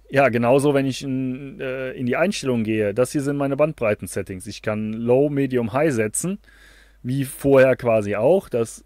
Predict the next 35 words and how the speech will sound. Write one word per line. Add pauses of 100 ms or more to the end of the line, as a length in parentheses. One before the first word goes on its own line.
äh,
ist
ungefähr
gleich
geblieben.
Ich
kann
die
Maximum
Number
of
Connections
setzen
und
Maximum
Number
of, (320)
äh,
Downloads. (760)
Aber, (440)
äh, (760)
das
würde
ich
eventuell
die
Nummer
von
Verbindungen
auch
pro
Job
gerne
steuern
können.